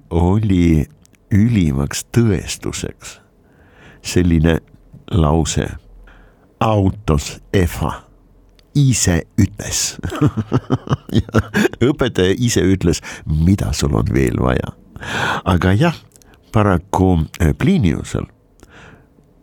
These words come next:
see lugu on kaasatud,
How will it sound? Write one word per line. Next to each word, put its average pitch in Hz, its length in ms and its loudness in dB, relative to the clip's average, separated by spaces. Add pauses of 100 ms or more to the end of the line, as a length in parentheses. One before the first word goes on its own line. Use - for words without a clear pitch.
(140)
see - 640 -2
lugu 78 500 2 (240)
on 69 320 0 (120)
kaasatud, 82 840 0